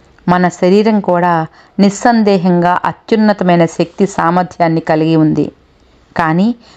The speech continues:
నేను దాని గురించి మాట్లాడట్లేదు. నేను మాట్లాడుతోంది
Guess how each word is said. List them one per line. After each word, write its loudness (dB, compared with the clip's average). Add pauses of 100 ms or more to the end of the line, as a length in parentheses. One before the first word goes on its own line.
(140)
నేను 4
దాని 2
గురించి 0
మాట్లాడట్లేదు. -2 (520)
నేను 4
మాట్లాడుతోంది 0